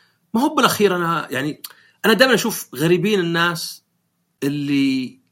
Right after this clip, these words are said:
يعني يعصب مرة على شيء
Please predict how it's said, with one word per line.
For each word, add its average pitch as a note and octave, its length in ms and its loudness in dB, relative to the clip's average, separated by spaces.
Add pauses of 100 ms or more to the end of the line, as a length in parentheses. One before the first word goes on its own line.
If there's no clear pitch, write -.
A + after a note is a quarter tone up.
(600)
يعني A#2+ 680 -10 (400)
يعصب C3+ 500 2
مرة E3+ 260 0
على C#3+ 180 -2
شيء E3 560 -4